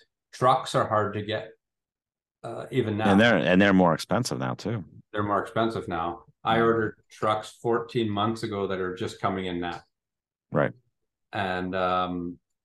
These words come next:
Speaker 1: so it's gonna be this interesting future that I have a hard time kind of seeing through all the fog. But some of the things where if some,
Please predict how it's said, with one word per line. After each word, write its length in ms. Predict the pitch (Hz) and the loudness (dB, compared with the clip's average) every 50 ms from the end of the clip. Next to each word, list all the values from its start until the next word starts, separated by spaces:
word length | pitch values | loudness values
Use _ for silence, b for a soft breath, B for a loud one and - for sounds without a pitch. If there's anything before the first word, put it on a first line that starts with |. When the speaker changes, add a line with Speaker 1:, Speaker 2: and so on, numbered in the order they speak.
| _ _ _ _ _ | _ _ _ _ _
Speaker 1:
so 340 | - - - 101 95 95 95 - | -12 -6 -4 -4 -2 -2 -4 -6
it's 140 | - 117 - | -8 -10 -6
gonna 220 | - 120 113 113 113 | -4 -2 0 0 0
be 100 | 131 123 | 0 0
this 220 | 117 107 - - _ - | -2 -4 -6 -12 _ -8
interesting 680 | 147 131 131 - 147 135 131 - - 127 117 110 110 | -4 -4 -4 -2 -4 -6 -6 -6 -4 -4 -4 -4 -6
future 560 | 110 - 120 139 151 147 - 120 110 107 104 | -6 -4 -4 -4 -4 -4 -4 -6 -4 -4 -6
that 160 | 104 104 101 | -6 -4 -4
I 260 | 98 104 110 110 110 - - _ - | -2 -2 -2 -2 -4 -6 -10 _ -8
have 140 | 120 110 | -6 -4
a 60 | 104 98 | -2 -2
hard 220 | 104 107 104 107 | -2 -2 -2 -2
time 260 | 113 110 104 104 98 | -4 -4 -4 -4 -4
kind 160 | 107 104 101 | -6 -6 -6
of 140 | 98 87 - _ _ _ _ _ _ _ _ _ _ _ _ _ _ _ _ _ _ _ _ _ | -6 -10 -12 _ _ _ _ _ _ _ _ _ _ _ _ _ _ _ _ _ _ _ _ _
seeing 320 | - - - 127 120 113 113 | -18 -8 -6 -2 0 0 -2
through 200 | 110 117 113 107 | -2 -2 -2 0
all 160 | 113 139 139 | 0 0 0
the 60 | 123 | -2
fog. 440 | 107 - 104 90 87 87 87 - - - _ _ _ _ _ _ _ _ _ _ _ _ _ _ _ _ _ _ _ _ | -4 -2 -2 0 2 0 0 -2 -4 -12 _ _ _ _ _ _ _ _ _ _ _ _ _ _ _ _ _ _ _ _
But 180 | 107 104 104 | -4 -4 -4
some 240 | - - 120 113 120 | -4 -2 -2 0 2
of 120 | 127 117 113 | 0 0 0
the 80 | 110 | -4
things 380 | - - 107 107 101 98 95 104 | -4 -4 -6 -6 -6 -6 -8 -6
where 380 | 104 98 98 98 98 101 - - - _ - | -6 -4 -2 -2 -4 -4 -6 -12 -18 _ -12
if 140 | 113 107 | -10 -10
some, 400 | - - 110 107 107 113 113 113 | -6 -6 -4 -4 -4 -4 -6 -8